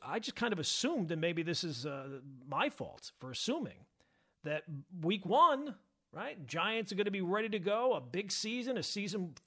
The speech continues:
full with expectations, an N F C East that is a winnable division. There's no reason why the Giants, after the, the moves that they made this offseason, are not competing for a division title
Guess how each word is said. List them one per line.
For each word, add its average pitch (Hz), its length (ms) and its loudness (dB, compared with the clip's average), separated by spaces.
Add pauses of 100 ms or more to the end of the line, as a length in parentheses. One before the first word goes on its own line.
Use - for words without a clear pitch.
full 240 380 4
with 160 300 -6
expectations, 226 1040 -2 (400)
an 123 80 -14
N 170 140 -4
F 208 80 -4
C 214 160 -4
East 226 400 -2
that 139 320 -4 (180)
is 139 260 -6
a 139 140 -8 (160)
winnable 202 400 6
division. 220 440 2
There's 139 180 -2
no 185 280 4
reason 214 380 0
why 185 240 4
the 165 80 -2
Giants, 185 480 -4
after 160 220 -4
the, 143 140 -6 (120)
the 147 140 -6
moves 185 320 2
that 160 100 -6
they 185 140 0
made 180 200 -2
this 170 160 -4
offseason, 185 600 -2 (580)
are 165 160 6
not 208 260 4
competing 214 680 0 (320)
for 190 240 2
a 208 40 2
division 196 460 2
title 214 560 2